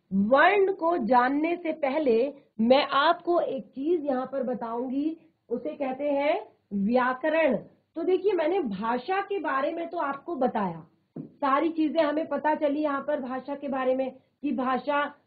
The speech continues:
किसे कहते हैं, भाषा के कितने रूप होते हैं, बोलियां क्या होती है, लिपि क्या होती है।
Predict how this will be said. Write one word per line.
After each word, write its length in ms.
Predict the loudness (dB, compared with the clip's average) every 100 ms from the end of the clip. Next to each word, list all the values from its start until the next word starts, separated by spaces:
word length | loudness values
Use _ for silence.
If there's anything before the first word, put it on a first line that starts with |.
| _
किसे 320 | -4 -2 -2
कहते 320 | -2 -2 -2
हैं, 220 | -2 -2 -2
भाषा 340 | -4 -4 -6
के 120 | -6
कितने 380 | -8 -10 0 2
रूप 360 | 2 -2 -8 0
होते 260 | 0 2
हैं, 240 | 2 2 0
बोलियां 440 | 0 0 0 -2
क्या 200 | -4 -4
होती 300 | -2 -2 -2
है, 100 | -2
लिपि 460 | 0 0 -4 -2 -4
क्या 200 | -2 0
होती 340 | 2 0 0
है। 140 | 0